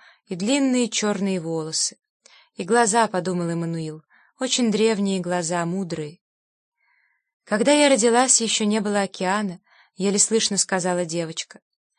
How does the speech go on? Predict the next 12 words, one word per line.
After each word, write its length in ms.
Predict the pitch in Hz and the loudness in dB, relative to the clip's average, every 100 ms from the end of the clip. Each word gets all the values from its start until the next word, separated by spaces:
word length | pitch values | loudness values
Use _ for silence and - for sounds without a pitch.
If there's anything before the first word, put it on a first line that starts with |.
| _ _ _ - | _ _ _ -2
Она 180 | 294 | 0
замолкла 480 | 254 226 233 233 226 | 2 2 2 -2 -2
на 120 | 214 | -2
момент, 540 | 202 190 190 185 180 - _ _ _ | 0 -2 -2 -6 -10 -18 _ _ _
внимательно 520 | 180 214 254 269 220 190 | -4 0 2 2 0 0
в 40 | |
него 220 | 190 180 | 0 0
вглядываясь, 760 | 156 175 185 226 208 190 190 - | -2 0 0 0 0 -2 -2 -4
чего-то 340 | 214 240 202 | -4 -4 -2
ожидая, 600 | 175 165 156 185 208 196 - _ _ _ - | -2 -2 -2 -2 -2 -6 -14 _ _ _ -6
возможно, 560 | 196 196 214 185 190 - | -2 0 0 0 -2 -2
отклика. 640 | 196 185 - 180 - 185 | -4 -4 -8 -12 -12 -18